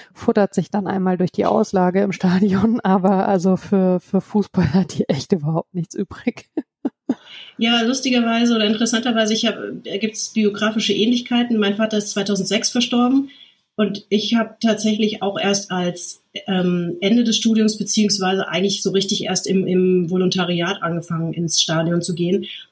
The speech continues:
Speaker 2: Und mein Vater ist eigentlich auch Fußballfan, aber der ist nicht unbedingt ins Stadion gegangen, aber er wäre mit Sicherheit mit mir gegangen. Das, das haben wir aber auch irgendwie verpasst,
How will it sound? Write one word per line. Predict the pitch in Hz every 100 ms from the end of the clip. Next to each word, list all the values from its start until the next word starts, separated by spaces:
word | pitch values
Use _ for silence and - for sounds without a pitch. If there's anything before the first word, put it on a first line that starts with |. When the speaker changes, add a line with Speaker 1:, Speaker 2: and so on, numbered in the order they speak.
| _ _ -
Speaker 2:
Und | 190
mein | 180
Vater | - 202 254
ist | 254 208
eigentlich | 214 220
auch | 269
Fußballfan, | - 285 - 294 - 196 185
aber | 185
der | 202 202
ist | 240
nicht | 269 254 -
unbedingt | 240 302 294 262 220
ins | 208
Stadion | - 226 240 202
gegangen, | 185 175 170
aber | 165 -
er | 180
wäre | 190 240 240
mit | 214
Sicherheit | 240 233 220 208
mit | 202
mir | 196 220 262
gegangen. | 180 160 160
Das, | 165 - -
das | 202 208
haben | 220 247
wir | 214
aber | 208
auch | -
irgendwie | 233 240 233
verpasst, | 226 214 214 233 -